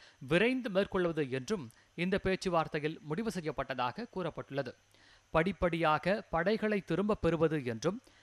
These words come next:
எல்லையில் முன்பு இருந்த நிலையே தொடர்வது என்றும் தனிப்பட்ட முறையில் எல்லையை மாற்ற இருதரப்பும் முயற்சிக்க கூடாது எனவும் முடிவு செய்யப்பட்டதாக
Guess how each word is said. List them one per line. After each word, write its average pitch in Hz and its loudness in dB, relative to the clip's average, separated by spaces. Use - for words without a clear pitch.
எல்லையில் 202 4
முன்பு 214 2
இருந்த 220 2
நிலையே 185 2
தொடர்வது 196 2
என்றும் 131 0
தனிப்பட்ட 220 2
முறையில் 170 2
எல்லையை 185 2
மாற்ற 127 2
இருதரப்பும் 196 2
முயற்சிக்க 190 -2
கூடாது 220 4
எனவும் 147 0
முடிவு 190 -2
செய்யப்பட்டதாக 143 -2